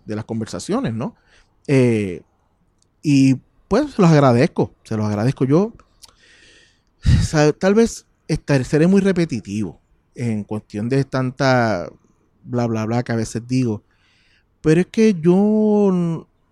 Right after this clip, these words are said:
no estaba acostumbrado a hacer cosas para mí. Siempre tenía veinte planes y no hacía. Ahora mismo el cortometraje lo grabé hace dos años y todavía no lo he editado. Pues por lo mismo el trabajo.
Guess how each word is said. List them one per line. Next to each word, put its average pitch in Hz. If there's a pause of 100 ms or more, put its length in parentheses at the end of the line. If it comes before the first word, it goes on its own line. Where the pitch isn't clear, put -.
no 151
estaba 202
acostumbrado 175
a 160
hacer 156
cosas 170
para 180
mí. 160
Siempre 127
tenía 160
veinte 156
planes 160
y -
no 127
hacía. 110
Ahora 120
mismo 151
el 135
cortometraje 107
lo 135
grabé 135
hace 131
dos 127
años 117 (360)
y 147
todavía 135
no 160
lo 190
he 196
editado. 180 (600)
Pues 123
por -
lo 135
mismo 175
el 220
trabajo. 214